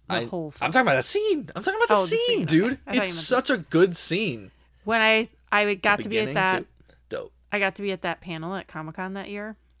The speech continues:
Speaker 2: Yeah,
Speaker 1: And, um,
Speaker 2: that's cool.
Speaker 1: someone at, whoever the moderator was, asked him about, you know, was it, like, daunting?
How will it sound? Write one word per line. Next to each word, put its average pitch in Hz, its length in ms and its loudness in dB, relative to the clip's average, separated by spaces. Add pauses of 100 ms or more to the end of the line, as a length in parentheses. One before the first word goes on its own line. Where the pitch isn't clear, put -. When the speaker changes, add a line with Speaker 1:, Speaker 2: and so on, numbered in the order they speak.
(120)
Speaker 2:
Yeah, 202 200 -8
Speaker 1:
And, 190 360 -2
um, 170 260 -2
Speaker 2:
that's 170 140 -8
cool. - 300 -16 (760)
Speaker 1:
someone 196 440 -2
at, 190 180 -6
whoever 190 280 -4
the 185 60 -6
moderator 180 400 -4
was, 180 200 -6
asked 170 280 -6
him 175 160 -8
about, 165 400 -4 (1040)
you 202 120 -6
know, 185 140 -2
was 175 160 -2
it, 180 100 -2
like, 165 200 -8
daunting? 165 1000 -8